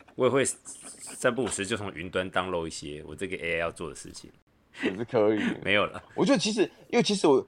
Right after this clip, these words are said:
Speaker 2: 因为我说真的，你，你很好，你很好跟上面对接。
Speaker 1: 真的哦。
Speaker 2: 你反而，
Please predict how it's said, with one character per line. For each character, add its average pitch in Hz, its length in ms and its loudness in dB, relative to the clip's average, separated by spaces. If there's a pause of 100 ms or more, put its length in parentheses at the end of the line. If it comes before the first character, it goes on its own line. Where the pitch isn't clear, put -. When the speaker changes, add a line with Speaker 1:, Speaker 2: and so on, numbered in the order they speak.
(240)
Speaker 2:
因 226 80 4
为 - 20 8
我 190 80 6
说 151 100 2
真 185 140 4
的， 151 180 4
你， 123 180 -4
你 131 200 4
很 147 100 2
好， 123 220 6
你 113 160 0
很 120 80 0
好 131 120 4
跟 123 120 0
上 123 160 2
面 110 120 0
对 98 180 2
接。 87 380 -4 (960)
Speaker 1:
真 104 220 -4
的 95 160 0
哦。 71 160 -8 (600)
Speaker 2:
你 175 180 2
反 147 200 6
而， 104 140 2